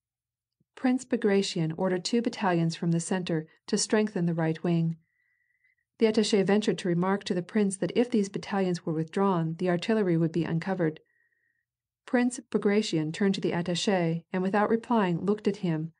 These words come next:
through his lifeless eyes. It seemed to Prince Andrei that the attaché's criticism was correct and that in fact no reply could be made to it.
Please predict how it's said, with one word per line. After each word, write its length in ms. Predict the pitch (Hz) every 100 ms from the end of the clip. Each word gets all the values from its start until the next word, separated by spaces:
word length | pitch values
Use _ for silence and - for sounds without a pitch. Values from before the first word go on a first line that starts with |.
| _ -
through 160 | 190
his 240 | 190 180 185
lifeless 420 | 175 175 185 180
eyes. 460 | 180 170 165 170 - _ _ _ _ _ _ _ _ _ _ _ -
It 120 | 226
seemed 220 | 226 277 320
to 60 |
Prince 240 | 349 233 202
Andrei 400 | 202 202 185 165
that 140 | 170 170
the 100 | -
attaché's 500 | 180 190 185 180 170
criticism 600 | - 240 233 170 170 165
was 200 | 160 160
correct 600 | - 175 180 160 - - _ -
and 140 | 190
that 120 | 190 196
in 100 | 190
fact 380 | 220 190 185
no 160 | 185 180
reply 380 | 175 175 190 175
could 140 | 170
be 80 | 175
made 280 | 170 165 160
to 180 | 226 185
it. 200 | -